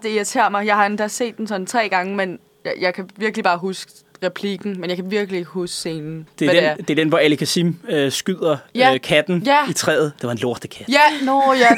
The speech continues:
Speaker 1: det er det. Ej.
Speaker 2: Den fugl, den pisse på den kat.
Speaker 1: Ja.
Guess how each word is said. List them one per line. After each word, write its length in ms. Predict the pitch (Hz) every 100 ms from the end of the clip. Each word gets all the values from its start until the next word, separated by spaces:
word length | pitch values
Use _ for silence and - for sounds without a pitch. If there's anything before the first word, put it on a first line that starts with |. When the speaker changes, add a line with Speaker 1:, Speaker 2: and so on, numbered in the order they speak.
| 254
Speaker 1:
det 60 |
er 140 | 233 254
det. 80 | - -
Ej. 520 | 233 233 226 233 247 214 -
Speaker 2:
Den 120 | 180 185
fugl, 280 | 214 240 220
den 140 | 220
pisse 280 | 208 240 233
på 80 | 185
den 220 | 220 208
kat. 340 | 202 240 208
Speaker 1:
Ja. 240 | 226 254